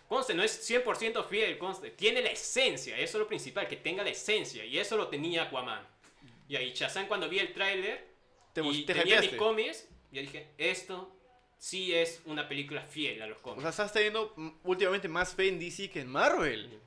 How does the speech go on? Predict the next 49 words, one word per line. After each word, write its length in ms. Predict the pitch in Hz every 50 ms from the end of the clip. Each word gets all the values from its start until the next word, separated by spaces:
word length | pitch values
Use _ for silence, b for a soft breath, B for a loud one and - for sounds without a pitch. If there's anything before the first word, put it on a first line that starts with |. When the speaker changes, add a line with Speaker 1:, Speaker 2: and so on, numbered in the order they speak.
| _ _ _ -
Speaker 1:
Ah, 80 | 113 - - -
con 100 | - 143
Speaker 2:
Por 80 | 143 131
así 160 | 139 135 180
Speaker 1:
Aquaman, 300 | - - 156 196 240 254
Speaker 2:
decirlo. 320 | - - - 175 143 120 110
Speaker 1:
sí. 40 | - - _ _ -
Y 60 | 147
Speaker 2:
Mira 140 | 135 202 175
Speaker 1:
Shazam 280 | 139 139 - 196 214
Speaker 2:
tú. 60 | 160
Speaker 1:
sí 120 | - 214 190
también 240 | 190 185 175 180 175
lo 40 | 170
estoy 160 | 170 170 160
viendo, 280 | 151 151 143 131 123 123
que 100 | 123 123
sí. 300 | - - 135 123 117 117 117 117 123 131 127 135
Yo 120 | 156 180
sí 140 | 180 - 214
creo 160 | - 190 190
que 100 | 185 185
Shazam 300 | - 160 135 - 156 151
también 240 | 147 147 143 147 147
va 40 | 143
a 20 | 135
ser 140 | - 143 135
un 80 | 131 127
éxito. 380 | 120 - - 117 107 - - -
Speaker 2:
Pero 140 | - 226 240
me 60 | 240
Speaker 1:
Mm. 20 | 233
Speaker 2:
imagino 220 | 226 226 277 320
que 60 | 226 214
bajo, 180 | 214 208 240 233 202
bajo 180 | 175 233 - 214
esa 100 | 208 226
teoría, 360 | 196 180 170 185 196 190 190 - -
me 80 | 160
imagino 260 | 160 165 175 208 214 -
que 80 | - 151
los 120 | 143 147
dos, 340 | 156 175 185 185 185 - - - - 160
como 340 | - 147 143 123 - - - - _ _
obviamente 400 | - 156 160 165 165 160 147 139
son 160 | 139 156 156
rivales, 320 | 147 143 143 143 143 143 143
tienen 320 | 180 170 170 170 165 156
dos 320 | 165 165 170 165 165 -